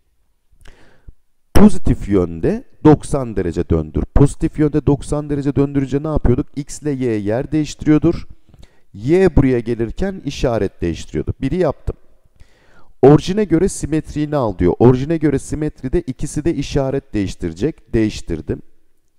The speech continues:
Sonra elde edilen görüntü iki birim aşağı. İki birim aşağı öteleyince de Y'de iki çıkartıyorduk. Dörde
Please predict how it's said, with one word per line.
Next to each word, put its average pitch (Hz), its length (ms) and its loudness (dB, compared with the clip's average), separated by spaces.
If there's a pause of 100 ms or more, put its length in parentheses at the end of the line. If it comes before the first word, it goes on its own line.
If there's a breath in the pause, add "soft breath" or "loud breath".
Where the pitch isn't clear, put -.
(720 soft breath)
Sonra 202 420 0
elde 151 300 -4
edilen 135 360 -6
görüntü 165 400 0
iki - 260 -4
birim 202 280 -2
aşağı. 123 560 -4
İki 175 240 -6
birim 160 220 -2
aşağı 151 400 -2
öteleyince 147 640 0
de 180 40 -2
Y'de 147 500 -2
iki - 240 -6
çıkartıyorduk. - 920 -2
Dörde 139 460 4